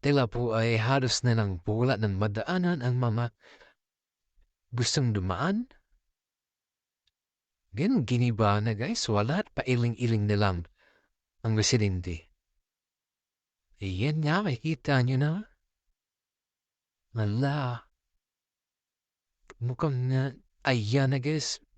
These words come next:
medyo maliwanag na. Pagbaklas, after na po nabaklas, ang lahat ng yun,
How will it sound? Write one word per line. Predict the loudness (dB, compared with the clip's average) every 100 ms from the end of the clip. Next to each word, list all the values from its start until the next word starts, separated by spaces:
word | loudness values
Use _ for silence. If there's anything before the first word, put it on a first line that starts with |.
| -10 0
medyo | 0 2 2
maliwanag | 2 2 2 0 0 -2
na. | 2 2 2 -4 _ _ _ _ _ _ _ _ _ _ _ _
Pagbaklas, | -4 -2 -2 2 2 2 -2 -8 _ _ _ _ _ _ _ _
after | 0 0 2 2
na | 2 2
po | 2
nabaklas, | 0 0 0 2 2 0 -8 -18 _
ang | -8 2
lahat | 4 4 0
ng | 0
yun, | 0 0